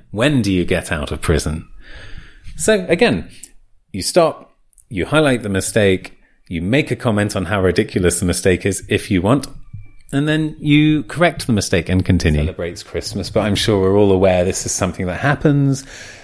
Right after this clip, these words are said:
in a lot of, <laughs> a lot of something that happens, as if we have no control over it. Something we do in a lot of, uh, a lot of, um,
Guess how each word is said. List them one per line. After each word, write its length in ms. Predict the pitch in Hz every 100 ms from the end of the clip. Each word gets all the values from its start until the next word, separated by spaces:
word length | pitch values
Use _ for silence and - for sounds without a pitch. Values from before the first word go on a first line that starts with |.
| -
in 140 | 131 107
a 80 |
lot 240 | 107 123 -
of, 140 | 131 -
<laughs> 60 | -
a 80 | 139
lot 200 | 120 123
of 60 | 117
something 320 | 104 98 98
that 160 | 90
happens, 480 | - 90 - 87 90
as 240 | - 117 139
if 120 | -
we 100 | 127
have 200 | 104 98
no 180 | 104 98
control 480 | 98 90 101 92
over 280 | 92 87 87
it. 160 | 90 - - - - -
Something 380 | - 156 156 127
we 120 | 117
do 380 | 85 78 76 -
in 140 | 95
a 60 | 87
lot 200 | 90 -
of, 220 | 90 -
uh, 420 | 98 85 82 98 87
a 20 |
lot 240 | 92 85
of, 180 | 90 -
um, 480 | 90 82 82 85